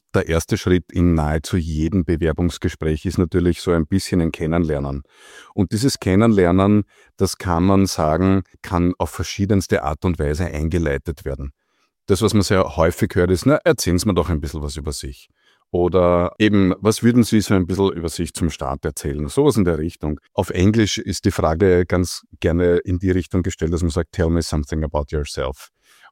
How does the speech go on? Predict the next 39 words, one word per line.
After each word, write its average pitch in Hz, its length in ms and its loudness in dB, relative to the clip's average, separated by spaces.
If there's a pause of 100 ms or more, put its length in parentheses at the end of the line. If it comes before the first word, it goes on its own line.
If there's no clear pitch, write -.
Und 85 220 -2 (120)
da 95 80 -2
kann 98 160 0
man 95 60 2
sich 98 140 0
auf 87 120 -4
YouTube 98 400 0
schon 87 140 0
alle 120 260 0
möglichen, 95 600 2
äh, - 140 -8
Videos 95 320 -4
dazu 85 300 -8
anschauen, 87 480 -4 (180)
was 82 180 -6
man 98 100 0
denn 98 160 0
da 98 100 2
reinpacken 85 600 -4
sollte. 82 480 -4 (260)
Weil 98 160 2
was 104 140 4
man 113 120 6
nicht 107 260 2
reinpacken 82 540 0
sollte, 76 380 -4
ist, 90 160 -2
was 87 120 -4
man, 98 280 0 (340)
weiß 76 380 -12
ich 76 80 -10
nicht, 76 240 -6
am 87 100 -2
Wochenende 92 420 0
gemacht 82 480 -2
hat 98 240 2
oder 87 360 2
informelle 92 580 2
Dinge, 92 540 2